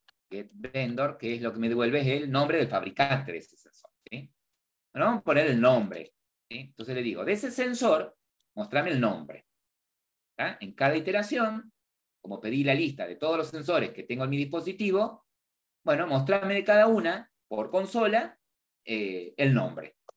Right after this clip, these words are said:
¿sí? Entonces, esto es lo primero que vamos a hacer para ir entrando en calor e ir reconociendo cómo trabaja,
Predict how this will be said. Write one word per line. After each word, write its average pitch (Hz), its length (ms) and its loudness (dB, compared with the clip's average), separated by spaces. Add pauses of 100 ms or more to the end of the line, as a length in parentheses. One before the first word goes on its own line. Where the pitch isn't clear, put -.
(100)
¿sí? 185 340 -10 (1080)
Entonces, 160 500 -6 (100)
esto 262 360 -4
es 170 40 0
lo 160 120 -4
primero 202 280 -2
que 147 60 0
vamos 143 160 -2
a 139 60 2
hacer 123 400 0 (720)
para 170 160 2
ir 214 120 0
entrando 170 640 -4 (420)
en 120 140 -4
calor 139 480 4
e 117 80 -2
ir 135 80 0
reconociendo 139 800 -2 (1300)
cómo 226 220 -2
trabaja, 151 640 2